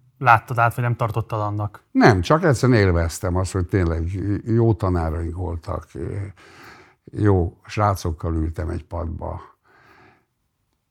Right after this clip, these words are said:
Speaker 2: és arra emlékszem, hogy a Stéló Gábornak mai fejjel, hát akkor azt én így nem tudtam, egy nagyon csinos felesége volt.
Speaker 1: És magára a Stéló Gáborról hogyan emlékszel vissza?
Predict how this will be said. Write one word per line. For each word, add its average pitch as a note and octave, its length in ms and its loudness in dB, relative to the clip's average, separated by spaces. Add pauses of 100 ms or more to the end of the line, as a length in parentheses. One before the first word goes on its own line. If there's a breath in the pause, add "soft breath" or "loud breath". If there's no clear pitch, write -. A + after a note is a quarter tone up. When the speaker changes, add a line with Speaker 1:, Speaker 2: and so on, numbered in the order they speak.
(140)
Speaker 2:
és D#3+ 180 -10
arra F#2 220 2
emlékszem, F2 340 0
hogy E2+ 100 0
a E2 40 2
Stéló E2 480 0
Gábornak E2 600 -6 (440 loud breath)
mai G2 280 0
fejjel, E2 360 -6
hát F2+ 160 -4
akkor F2 480 -6
azt - 180 -10
én E2+ 160 -4
így E2+ 140 0
nem G#2 240 2
tudtam, G#2 600 -4 (560 soft breath)
egy E2 100 -6
nagyon E2 260 0
csinos E2 360 -10
felesége - 560 -12
volt. F2 280 -12 (680)
Speaker 1:
És - 80 -20
magára C3 340 2
a C3+ 40 0
Stéló C3+ 340 -4
Gáborról C#3+ 380 0
hogyan B2 240 -2
emlékszel A2+ 400 -8
vissza? A2+ 380 -10